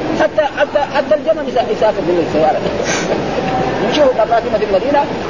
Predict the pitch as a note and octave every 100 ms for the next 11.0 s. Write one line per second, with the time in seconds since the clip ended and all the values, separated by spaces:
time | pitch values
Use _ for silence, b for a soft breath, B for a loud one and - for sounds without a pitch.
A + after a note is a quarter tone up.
0 | F#4 C4+ C#4+ A#3+ G#3+ G#3 C#4 B3 B3+ B3
1 | - A3 G#3+ G3+ G#3+ - - G#3+ G3 C4+
2 | A3 A3+ A3+ D#5+ D#5 D5+ - C#4+ B3+ A#3
3 | A3 G3 - - - - - - - -
4 | - E4 - E4 - D4 E4 F4+ D4+ D4+
5 | D#4 C4+ C4 B3 G3 F#3 D3+ - C4 C4
6 | B3+ A3+ A3+ - - - - - - -
7 | - - C4 C4 A#3+ A3+ G3+ - B3+ A#3+
8 | A3+ D#4 D5+ A3+ C#4 C#4 C#4 - E5+ -
9 | G#3 - G#3+ A#3 E3+ F3 F#3 A3+ G#3+ -
10 | - - - G#3+ A3+ A3 - - - C4+